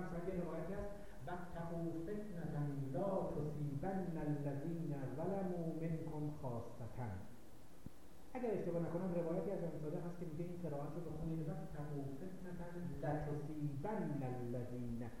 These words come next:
اصلاً قرائت منفی می‌شه مثبت: «لتصیبن الذین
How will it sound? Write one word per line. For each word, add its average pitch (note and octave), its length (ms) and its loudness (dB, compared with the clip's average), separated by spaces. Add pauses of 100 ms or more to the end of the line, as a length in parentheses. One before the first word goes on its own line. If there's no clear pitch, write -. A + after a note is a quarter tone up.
(100)
اصلاً A3 220 2
قرائت G3 240 2 (100)
منفی - 260 4
می‌شه A3+ 180 4
مثبت: F#3 440 2 (1000)
«لتصیبن D3+ 720 0 (240)
الذین C3 580 0